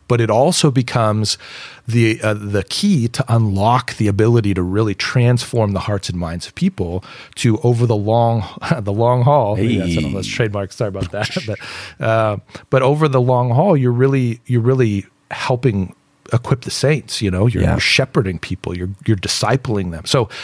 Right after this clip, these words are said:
Speaker 1: so to me, that's where the schedule becomes so important. It's such a beautiful picture of what this space can be.
Speaker 2: Yeah. So I wanna give, I'm gonna take what we've talked about and I wanna try to distill it down to a really practical step for folks to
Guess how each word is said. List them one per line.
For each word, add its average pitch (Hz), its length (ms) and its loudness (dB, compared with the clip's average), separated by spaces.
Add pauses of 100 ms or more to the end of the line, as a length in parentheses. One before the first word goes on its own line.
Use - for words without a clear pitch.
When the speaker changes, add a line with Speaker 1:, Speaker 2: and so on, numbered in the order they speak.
(220)
Speaker 1:
so 143 160 2
to 131 220 0
me, 151 240 4
that's 123 240 0
where 123 80 2
the 101 80 -2
schedule 104 380 0
becomes 92 320 -2
so 92 160 0
important. 80 400 -6
It's - 160 -4
such - 180 0
a 95 40 -2
beautiful 95 440 0
picture - 560 -2 (160)
of 95 120 0
what 95 180 0
this 87 160 -2
space - 640 -2
can 87 160 -2
be. 82 240 0
Speaker 2:
Yeah. 123 140 0
So - 200 -2
I 117 140 2
wanna 151 220 4
give, 104 440 0 (100)
I'm 101 120 -2
gonna 113 120 2
take 123 380 -2
what 107 300 2
we've 120 140 2
talked 98 260 0
about 87 340 0
and 87 140 2
I 87 40 2
wanna 90 140 4
try - 160 0
to 90 100 0
distill 98 440 0
it 69 80 -2
down 87 220 2
to 95 100 -2
a 85 40 2
really 82 220 0
practical - 720 -4
step - 500 -4
for - 160 -4
folks - 380 -2
to 85 260 -2